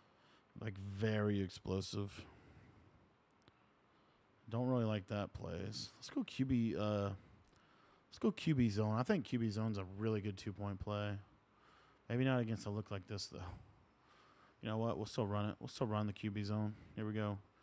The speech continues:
Milroe. Get outside. Very good. Reservation for two. He's got dinner for two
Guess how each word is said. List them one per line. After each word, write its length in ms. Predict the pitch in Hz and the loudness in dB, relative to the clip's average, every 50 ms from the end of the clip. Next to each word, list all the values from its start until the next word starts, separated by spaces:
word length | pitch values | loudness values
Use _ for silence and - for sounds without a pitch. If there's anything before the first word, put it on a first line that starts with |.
| - - - _ _ - | -20 -20 -20 _ _ -6
Milroe. 520 | 107 113 113 113 107 107 107 107 104 101 101 - - - - - - - - - - _ _ _ _ _ _ _ _ - 117 107 | -2 0 2 2 2 2 2 2 0 0 -2 -6 -10 -14 -14 -16 -20 -20 -20 -20 -20 _ _ _ _ _ _ _ _ -18 -14 -8
Get 100 | 107 104 | -4 -4
outside. 600 | 98 82 - - 113 110 113 117 117 113 120 120 - - _ - - - - - - - - - _ _ _ _ _ _ _ - | -4 -4 -4 -2 0 2 2 4 4 4 2 0 -4 -10 _ -20 -20 -20 -20 -20 -20 -20 -20 -20 _ _ _ _ _ _ _ -2
Very 220 | 113 110 113 110 | 2 2 2 4
good. 400 | 110 123 127 127 123 120 120 107 | 6 6 8 8 8 8 6 6
Reservation 500 | 104 110 110 107 110 110 117 110 - 120 | 4 2 2 2 2 2 2 2 0 0
for 180 | 104 107 110 110 | 2 2 2 2
two. 440 | - - - 147 156 151 131 120 - - - - - - - - - - _ _ _ _ _ _ _ _ _ _ _ - - - - - - _ _ | 2 4 8 8 8 8 8 4 0 -4 -10 -20 -20 -20 -20 -20 -20 -20 _ _ _ _ _ _ _ _ _ _ _ -20 -20 -20 -20 -20 -20 _ _
He's 120 | - 120 113 | -8 0 2
got 200 | 123 113 110 110 | 4 4 4 4
dinner 180 | 123 127 131 | 4 4 4
for 120 | 117 - 131 | 2 0 -4
two 260 | 117 - 151 151 139 | -6 -6 -6 -6 -6